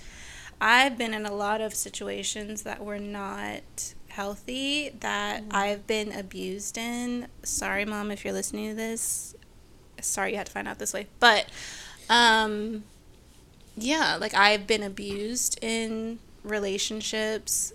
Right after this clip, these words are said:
Speaker 1: um, and I
Speaker 2: Mm.
Speaker 1: think just dealing with that, like, and, and kind of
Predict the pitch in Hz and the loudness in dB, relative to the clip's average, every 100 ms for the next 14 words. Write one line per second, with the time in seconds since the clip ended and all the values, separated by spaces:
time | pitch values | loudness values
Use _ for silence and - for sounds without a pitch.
0 | - 202 196 190 190 196 202 220 233 - | -10 -10 -6 -6 -6 -8 -10 -10 -12 -16
1 | - - - - - - - - - 233 | -20 -20 -20 -20 -20 -20 -20 -20 -18 -12
2 | 214 202 220 214 208 - - 226 220 214 | -8 -4 0 0 0 -4 -4 -2 0 -2
3 | 202 - - - - - - - - - | -4 -6 -10 -12 -20 -20 -20 -20 -20 -20
4 | - - - 226 226 185 214 208 226 240 | -20 -12 -4 -2 0 -2 0 2 2 0
5 | 254 254 269 269 277 269 - - 214 202 | -2 0 4 6 4 2 -4 -12 -6 -4
6 | 190 - - 208 208 202 202 214 196 208 | -6 -8 -6 -4 -4 -4 -4 0 0 2
7 | 202 196 196 | 2 0 -2